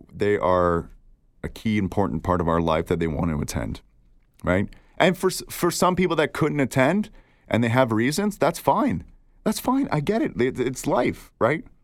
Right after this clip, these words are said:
Life, L Y F, life, right? Lifers, come on. So I, that, that's the one thing is that that's, that, that was a struggle for, uh,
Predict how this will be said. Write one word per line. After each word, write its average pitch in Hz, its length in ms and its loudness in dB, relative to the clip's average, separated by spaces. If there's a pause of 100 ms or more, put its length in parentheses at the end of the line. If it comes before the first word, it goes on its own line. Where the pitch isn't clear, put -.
(600)
Life, - 400 0
L 139 100 4
Y 160 180 0
F, 147 280 -2
life, 147 300 -2
right? 165 180 0 (100)
Lifers, - 380 -2
come 180 100 -2
on. 165 160 0 (800)
So 175 340 2 (1700)
I, 127 80 6
that, 131 240 0
that's 165 200 2
the 175 60 0
one 139 160 4
thing 95 200 2
is 90 100 0
that 92 160 2
that's, 101 160 2
that, 104 160 2
that 110 100 2
was 104 140 0
a 95 40 -2
struggle 90 340 0
for, 87 500 0 (100)
uh, 78 380 0